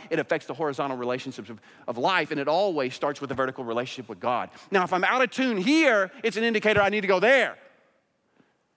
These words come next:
And then once I've gone there, then I go here. But it always works itself out that way.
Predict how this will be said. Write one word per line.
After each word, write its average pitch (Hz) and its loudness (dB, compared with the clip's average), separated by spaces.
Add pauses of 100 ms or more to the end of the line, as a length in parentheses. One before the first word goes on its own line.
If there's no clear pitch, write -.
(120)
And 247 4
then 254 2
once 240 2
I've 214 2
gone 196 2
there, 277 6
then 190 -2
I 185 0
go 180 -2
here. 180 0 (1300)
But 214 4
it 208 0
always 220 2
works 185 -4
itself 165 -4
out 147 0
that 92 -6
way. 78 -20